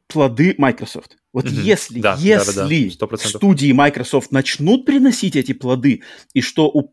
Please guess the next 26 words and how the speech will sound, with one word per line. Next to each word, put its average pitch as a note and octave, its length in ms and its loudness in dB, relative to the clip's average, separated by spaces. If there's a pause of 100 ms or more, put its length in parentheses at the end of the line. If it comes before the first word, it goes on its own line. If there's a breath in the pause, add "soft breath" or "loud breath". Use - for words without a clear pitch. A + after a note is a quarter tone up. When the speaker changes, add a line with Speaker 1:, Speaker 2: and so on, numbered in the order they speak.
Speaker 1:
у C#3+ 200 2
PlayStation-овских C#3 920 -2
эксклюзивов C3 720 -4
появится, C3 540 0
наконец-то, C3 460 -2
достойная A#2 640 -2
альтернатива A#2+ 640 -4 (240 loud breath)
в C3 320 -4
майкрософтовских - 1120 -2
эксклюзивах C#3 720 -4
регулярных B2 840 -2 (320 loud breath)
и C3 240 -2
всех - 320 -4
подобающих A#2 500 -2
по - 80 -20
качеству, - 460 -4 (180)
Speaker 2:
Мгм. A#2 220 -12
Speaker 1:
вот C#3 140 0
это B3 140 2
может C3+ 300 2
быть, G#2+ 140 -6
да, A#2 100 2
проснётся - 480 -2
опять A2+ 240 -2
какая-то G#2+ 420 -2 (280 loud breath)
задор, C3 580 2